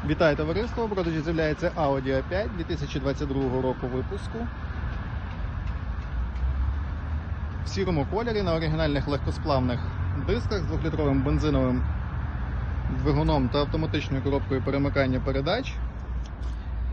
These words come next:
На оригінальних легкосплавних чорних дисках з хорошою резиною вісімнадцятого радіусу.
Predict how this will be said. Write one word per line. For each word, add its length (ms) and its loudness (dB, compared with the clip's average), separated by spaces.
На 120 -2
оригінальних 540 0
легкосплавних 720 0
чорних 420 -4
дисках 380 -4
з 60 -6
хорошою 520 -2
резиною 540 0
вісімнадцятого 600 -4
радіусу. 540 0